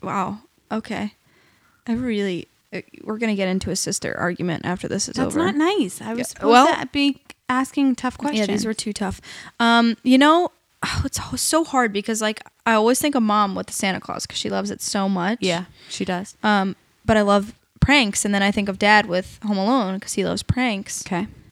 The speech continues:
Speaker 1: And I just feel like I can't choose between my mom or my dad, so I'm
Speaker 2: Well
Speaker 1: gonna go with,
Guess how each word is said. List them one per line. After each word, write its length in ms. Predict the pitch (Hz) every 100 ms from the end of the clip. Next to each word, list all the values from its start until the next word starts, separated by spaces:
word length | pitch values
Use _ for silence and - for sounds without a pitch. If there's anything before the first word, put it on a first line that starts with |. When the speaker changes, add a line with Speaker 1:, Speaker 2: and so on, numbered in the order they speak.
| _ _ _ _
Speaker 1:
And 240 | 226 202 -
I 80 |
just 220 | 208 214 -
feel 120 | 214
like 140 | 208
I 60 | 202
can't 260 | - 214 208
choose 180 | 214
between 300 | 208 190 202
my 100 | 190
mom 200 | 185 185 180
or 60 |
my 140 | 180 180
dad, 300 | 190 185 -
so 100 | 214
I'm 140 | 202
Speaker 2:
Well 60 | 220
Speaker 1:
gonna 180 | 220 214
go 140 | 214
with, 200 | 214 214